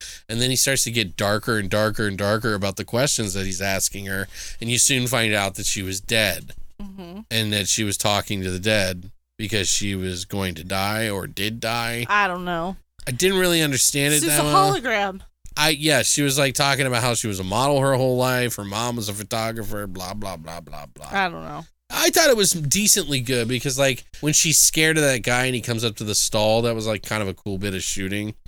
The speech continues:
Speaker 1: you know, where he sees his feet and then you see the hand come up over the top
Speaker 2: Mm-hmm.
Speaker 1: and then her mouth, like, is agape and she's, like, so frozen
Speaker 2: Mm-hmm.
Speaker 1: from fear, you know, future fear.
Speaker 2: Future fear.
Speaker 1: <laughs>
Speaker 2: Future fear of a ghost.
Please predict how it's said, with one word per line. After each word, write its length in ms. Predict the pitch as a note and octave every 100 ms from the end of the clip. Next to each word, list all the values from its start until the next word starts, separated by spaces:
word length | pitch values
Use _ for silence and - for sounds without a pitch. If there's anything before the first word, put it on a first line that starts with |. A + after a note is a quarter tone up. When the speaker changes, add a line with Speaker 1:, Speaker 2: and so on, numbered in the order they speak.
| -
Speaker 1:
you 80 | A2+
know, 140 | A2+
where 80 | A2
he 60 | G2
sees 340 | - G#2+ G2+
his 180 | F#2+ -
feet 340 | - G#2 G2+ F#2+
and 120 | F#2+
then 120 | F#2+
you 100 | F#2+
see 160 | - G#2
the 120 | F2+
hand 340 | G2 G2+ G2+
come 160 | G2+ G2+
up 160 | G2+ G2+
over 160 | G2+
the 140 | G2 F#2+
top 440 | G#2+ G#2+ G#2 A2+ -
Speaker 2:
Mm-hmm. 440 | A3 G#3 F#3 F3+ A3
Speaker 1:
and 140 | A2+ A2
then 60 | F#2+
her 120 | G2
mouth, 360 | F#2 F#2+ G#2
like, 240 | A2 G2 -
is 160 | G#2
agape 480 | G2+ F#2+ F#2+ G2 G2
and 140 | G2 F#2
she's, 220 | F#2+ F2+
like, 180 | F#2+ -
so 240 | - G#2
frozen 840 | - - G2+ G#2 G2+ G2+ G2+ A2 - - _
Speaker 2:
Mm-hmm. 220 | G3+ G3+
Speaker 1:
from 240 | F#3 A2+ G#2
fear, 560 | - G#2 G#2 A2 A2+ -
you 60 | A2+
know, 220 | G#2+ A2+
future 520 | - G#2+ G#2 G#2+ A2+
fear. 420 | G#2+ A2 A2+ A2+ - -
Speaker 2:
Future 360 | - B3+ F#3+ A3
fear. 600 | F3+ A#3 A3+ G#3+ G3 G#3 G#3
Speaker 1:
<laughs> 1600 | G#3+ A3 A#3+ C4+ D4 C#4 - E4+ E4 D4+ F4 D#4+ E4+ - D#4 -
Speaker 2:
Future 320 | B3+ - B3
fear 260 | - B3+
of 100 | A#3+
a 60 | G#3+
ghost. 800 | G3+ A#3 A3+ A#3 - - - -